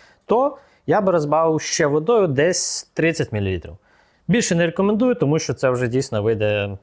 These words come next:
розбавлена кава з водою. Підсумовуючи, хочу сказати: Aeropress — це ідеальний вибір для тих, хто хоче швидко та просто приготувати каву вдома або в подорожах, тому що ще існує Aeropress Go.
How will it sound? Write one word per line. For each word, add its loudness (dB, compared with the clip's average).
розбавлена -2
кава -6
з -14
водою. -12
Підсумовуючи, -2
хочу -4
сказати: -8
Aeropress — 0
це -4
ідеальний -2
вибір 0
для -2
тих, -4
хто -16
хоче -8
швидко -4
та -8
просто -6
приготувати -6
каву -2
вдома -2
або 0
в -8
подорожах, -6
тому -8
що -16
ще -4
існує -4
Aeropress -2
Go. 0